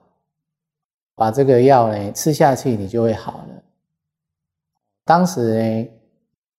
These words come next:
这个居士啊，他就很高兴，“哇，终于有解药了。”所以呢，他就忘记了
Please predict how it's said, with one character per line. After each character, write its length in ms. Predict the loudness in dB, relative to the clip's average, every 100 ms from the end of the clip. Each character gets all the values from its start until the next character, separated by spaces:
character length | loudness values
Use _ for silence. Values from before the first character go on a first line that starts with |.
| _ _
这 180 | -4
个 460 | 0 2 2 0 -4 -10 _ _ _ _ _ _ _
居 180 | -4 -2
士 240 | 0 2 4
啊， 240 | 2 -4
他 100 | -4
就 200 | 0 0
很 200 | -2 -8
高 220 | -8 -10
兴 320 | -8 -4 -4 -4 _
，“哇， 180 | -16 -16 -20 _ -8
终 200 | -2 0
于 100 | 2
有 140 | 0
解 260 | -2 -6 -6
药 180 | -6 -6
了。” 180 | -10 _ _ _ _ _ _ _
所 180 | -2 -2
以 120 | -2
呢， 160 | -6
他 160 | -6 -6
就 120 | -4
忘 220 | -2 -2 -2
记 280 | -8 -8
了 160 | -8 -14